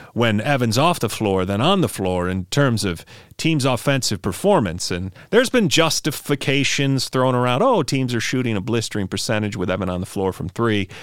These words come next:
as opposed to when he's off the floor." Well, here's the thing about today's game against the Houston Rockets. Evan Mobley going twenty-one points, ten rebounds, five of which were offensive,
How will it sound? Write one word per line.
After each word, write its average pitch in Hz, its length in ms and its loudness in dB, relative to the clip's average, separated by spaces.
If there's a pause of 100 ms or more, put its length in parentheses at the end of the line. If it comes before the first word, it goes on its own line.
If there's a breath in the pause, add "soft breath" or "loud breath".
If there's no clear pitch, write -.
(180 loud breath)
as - 220 -4
opposed 101 400 -2
to 92 120 -4
when 90 160 -2
he's 85 140 -4
off 123 220 0
the 113 80 -10
floor." 98 180 -2 (200 loud breath)
Well, 175 100 6
here's 302 320 2
the 143 140 -2
thing 101 420 -2 (300 loud breath)
about 139 280 2
today's 165 460 2
game 120 400 -2 (400 loud breath)
against 123 400 -2
the 117 80 -4
Houston 107 480 -4
Rockets. 104 560 -2 (840 loud breath)
Evan 170 280 6
Mobley 143 340 4
going 117 280 2
twenty-one 110 440 2
points, 98 440 -2
ten 110 260 0
rebounds, 90 480 -2
five 95 340 -2
of 85 120 -6
which 76 180 -6
were 82 120 -4
offensive, 82 640 -10